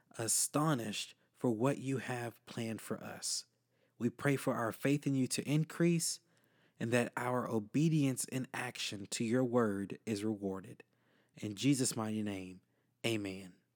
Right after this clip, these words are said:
Faith without works is dead. That's what the Bible tells us in James chapter two, verse seventeen. On last week, I was discussing with my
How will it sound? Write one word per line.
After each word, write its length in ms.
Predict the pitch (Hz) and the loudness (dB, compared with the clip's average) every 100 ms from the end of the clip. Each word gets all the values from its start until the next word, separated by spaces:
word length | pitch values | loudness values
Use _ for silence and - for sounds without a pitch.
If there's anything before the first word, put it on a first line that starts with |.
| _ _ _ _ _ _ _ | _ _ _ _ _ _ _
Faith 340 | - 160 185 | 2 4 4
without 300 | 160 143 127 | 4 4 4
works 320 | 117 113 - | 4 2 2
is 100 | 110 | 0
dead. 380 | - 101 87 85 - _ _ _ _ - | 4 4 4 -4 -10 _ _ _ _ 4
That's 200 | 120 - | 6 6
what 120 | 131 | 4
the 80 | 127 | 6
Bible 340 | 147 160 160 | 6 6 2
tells 240 | - 131 | 4 4
us 160 | 127 113 | 4 2
in 140 | 107 | 2
James 360 | 98 127 160 170 | 4 6 6 6
chapter 300 | - 151 151 | 4 2 0
two, 280 | - 143 143 | 2 4 6
verse 260 | 117 123 | 6 4
seventeen. 720 | - 107 117 110 110 95 87 85 _ _ _ _ _ 113 | 2 2 2 0 -2 -2 -4 -10 _ _ _ _ _ 2
On 200 | 117 120 | 6 6
last 320 | 156 175 160 | 6 6 6
week, 160 | 147 | 4
I 80 | 110 | 4
was 140 | 123 117 | 4 4
discussing 600 | 117 - 131 - 131 123 | 0 2 2 2 2 4
with 220 | 120 - | 4 6
my 240 | 117 110 | 4 4